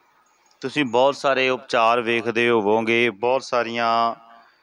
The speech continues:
ਅ, ਜਿਹੜੀਆਂ ਚੀਜ਼ਾਂ ਨੇ ਉਹ ਕਰਕੇ ਵੇਖ ਚੁੱਕੇ ਹੋਵੋਗੇ। ਸੋ ਅੱਜ ਆਪਾਂ ਕੁਝ ਖਾਸ ਬੇਨਤੀਆਂ ਇਸ ਵਿਸ਼ੇ 'ਤੇ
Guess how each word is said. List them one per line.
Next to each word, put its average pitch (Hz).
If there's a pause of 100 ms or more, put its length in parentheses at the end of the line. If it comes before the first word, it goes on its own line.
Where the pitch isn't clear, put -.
(480)
ਅ, 117
ਜਿਹੜੀਆਂ 123
ਚੀਜ਼ਾਂ 113
ਨੇ 113
ਉਹ 123
ਕਰਕੇ 117 (840)
ਵੇਖ 135
ਚੁੱਕੇ 135
ਹੋਵੋਗੇ। 110 (1400)
ਸੋ 143
ਅੱਜ 139
ਆਪਾਂ 147
ਕੁਝ 139
ਖਾਸ 123
ਬੇਨਤੀਆਂ 123
ਇਸ 123
ਵਿਸ਼ੇ 117
'ਤੇ 113